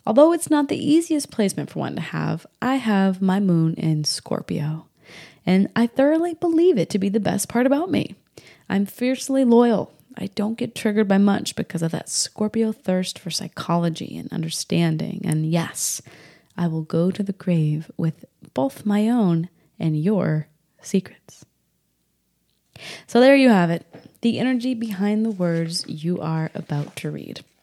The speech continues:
So can you guess my big three by that short autobiography?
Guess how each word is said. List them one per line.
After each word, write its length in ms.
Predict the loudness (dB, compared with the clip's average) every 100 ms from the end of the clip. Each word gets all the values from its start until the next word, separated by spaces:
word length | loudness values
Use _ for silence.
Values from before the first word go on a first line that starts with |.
| _ -20 -20 -20 -10
So 140 | -4
can 200 | 2 2
you 100 | 2
guess 340 | 2 2 0
my 320 | 0 2 2 2
big 240 | 0 -4
three 500 | -6 -2 0 2 0
by 140 | -2
that 220 | -4 -4 -6
short 400 | -2 -2 -2 -2
autobiography? 920 | -4 -2 0 0 -2 -4 -6 -6 -8